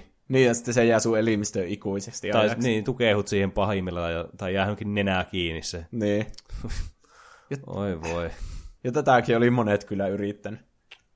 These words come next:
Speaker 2: Tämä, tämä maailma kaipaa vähän tämmöstä, niin,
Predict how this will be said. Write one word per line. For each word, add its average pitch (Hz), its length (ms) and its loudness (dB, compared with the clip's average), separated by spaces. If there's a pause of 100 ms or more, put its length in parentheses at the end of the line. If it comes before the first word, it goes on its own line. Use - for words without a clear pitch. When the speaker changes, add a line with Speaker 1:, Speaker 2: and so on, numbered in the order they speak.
(760)
Speaker 2:
Tämä, 95 220 -4
tämä 107 280 -2
maailma 92 280 0
kaipaa 87 500 -2
vähän 82 260 -8 (200)
tämmöstä, 82 320 -12
niin, 78 200 -8